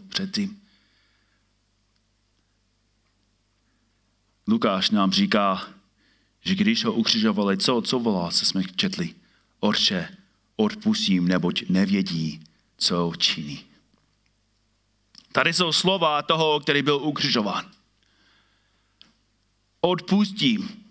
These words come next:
protože nevědí, co činí. Nevěděli, kdo byl Ježíš.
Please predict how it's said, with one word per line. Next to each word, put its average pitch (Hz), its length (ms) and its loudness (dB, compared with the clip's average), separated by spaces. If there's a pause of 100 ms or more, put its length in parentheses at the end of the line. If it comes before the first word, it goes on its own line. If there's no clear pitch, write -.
(3000)
protože 95 400 -2
nevědí, 90 640 0 (760)
co 82 240 -2
činí. 82 420 -6 (840)
Nevěděli, 127 560 2
kdo 120 220 2
byl 113 160 2
Ježíš. 107 560 0